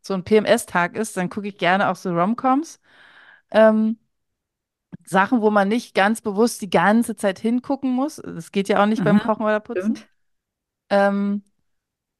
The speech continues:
Speaker 1: aber es muss irgendwie was sein, was ich nebenbei konsumieren kann, was ja mit Podcasts zum Beispiel super funktioniert.
Speaker 2: Mhm.
Speaker 1: Aber ja, es ist, umso mehr ich drüber spreche, umso mehr wird mir klar,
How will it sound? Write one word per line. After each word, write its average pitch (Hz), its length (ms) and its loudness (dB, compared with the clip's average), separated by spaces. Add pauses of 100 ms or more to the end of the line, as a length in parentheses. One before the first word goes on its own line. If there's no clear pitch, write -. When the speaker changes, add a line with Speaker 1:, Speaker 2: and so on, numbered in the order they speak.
(320)
Speaker 1:
aber 190 840 4
es 190 120 -8
muss 220 180 -4
irgendwie 226 240 -2
was 214 140 0
sein, 208 200 4
was 202 180 2
ich 214 140 -6
nebenbei 196 400 2
konsumieren 196 440 -4
kann, 170 160 -4
was 180 200 2
ja 185 100 2
mit 175 160 -6
Podcasts 190 500 -2
zum 170 100 -10
Beispiel 165 240 -6
super 170 220 -6
funktioniert. 165 600 -8 (500)
Speaker 2:
Mhm. 165 260 -4 (960)
Speaker 1:
Aber 180 160 -2
ja, 214 240 4
es - 140 -4
ist, 180 180 -6
umso 185 240 -6
mehr 196 160 0
ich 208 80 -2
drüber 208 220 -2
spreche, 196 320 -2
umso 202 140 -4
mehr 190 240 0
wird 202 140 -6
mir 202 120 -6
klar, 196 480 -2